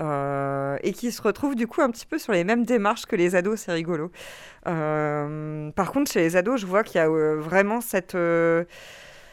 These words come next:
cet engouement, euh, pour le seconde main.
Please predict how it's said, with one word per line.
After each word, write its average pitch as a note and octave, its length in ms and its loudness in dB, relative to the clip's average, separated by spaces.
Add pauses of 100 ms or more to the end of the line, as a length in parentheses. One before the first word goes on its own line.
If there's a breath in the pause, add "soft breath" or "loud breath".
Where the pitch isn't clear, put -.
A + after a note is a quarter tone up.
(140 loud breath)
cet F#3 260 2
engouement, G#3+ 800 2
euh, D#3+ 840 2
pour G#3+ 240 4
le E3+ 100 6
seconde G#3 420 0
main. F#3 300 0